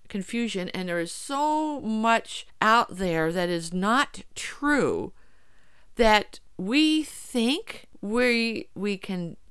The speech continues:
detect when it's true or not. We think we've got good common sense that helps us understand what's true and not. And sometimes God doesn't work with common sense, by the way. Sometimes it's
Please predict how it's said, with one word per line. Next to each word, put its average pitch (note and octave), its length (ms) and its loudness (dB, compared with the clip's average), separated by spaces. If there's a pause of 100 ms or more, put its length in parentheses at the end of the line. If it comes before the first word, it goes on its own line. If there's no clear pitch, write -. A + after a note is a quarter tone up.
(160)
detect - 560 -6
when F#3+ 200 -4
it's - 140 -4
true A#3 240 -2
or A#3 100 0
not. A3+ 360 -4
We F#3+ 160 -2
think A3+ 360 -6
we've G#3 220 -4
got F#3+ 260 0 (460)
good G#3 180 -4
common F3 400 -4
sense C#4+ 440 -4
that - 160 -4
helps G3 360 -4
us G#3+ 200 -4
understand G3+ 640 -2
what's G3 180 -6
true G#3+ 240 -4
and G3 100 -2
not. G3 140 -2
And - 80 -8
sometimes F#3+ 420 -4
God D#3 220 -6
doesn't D3+ 240 -6
work D#3 160 -2
with A#2 160 -8
common B2+ 260 -4
sense, - 260 -6
by - 220 -6
the - 120 -4
way. B2 200 -2
Sometimes D3+ 540 -6
it's - 180 -6